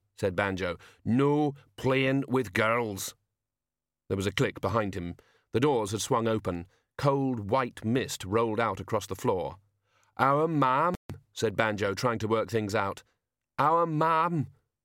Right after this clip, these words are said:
was here." "Yes," said Susan. "But it weren't our mam, 'cause they buried our mam." "Yes." "We watched 'em fill in the grave and everything." "Yes," said Susan, and added to herself,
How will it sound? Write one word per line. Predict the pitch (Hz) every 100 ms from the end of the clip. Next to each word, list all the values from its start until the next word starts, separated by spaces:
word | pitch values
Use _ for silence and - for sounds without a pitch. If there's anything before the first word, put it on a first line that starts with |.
| _ -
was | 151 -
here." | 143 143 160 147 95 _ _ _ _ _ _ _
"Yes," | - 131 151 - - _
said | - 113
Susan. | 117 101 90 - _ _ _ _ _ _ _ _
"But | 143 143
it | 151
weren't | 127 147 185 208 -
our | 151 151
mam, | 135 131 113 95 - _ _ _ -
'cause | 135 107
they | 117
buried | 101 92 120 117 147 170 139 -
our | 131 123
mam." | 110 98 92 82 - _ _ _ _ _
"Yes." | 113 151 139 - - _ _ _ _ _
"We | - 139
watched | 127 131 147 -
'em | 170
fill | 156 - 160
in | 143
the | 135
grave | 98 127 160 175
and | 151 127
everything." | 139 151 170 185 196 185 - - _ _ _ _ -
"Yes," | 165 143 - -
said | - 113
Susan, | 113 107 98 98 - -
and | 131
added | 143 123 101
to | 107
herself, | 110 - 117 -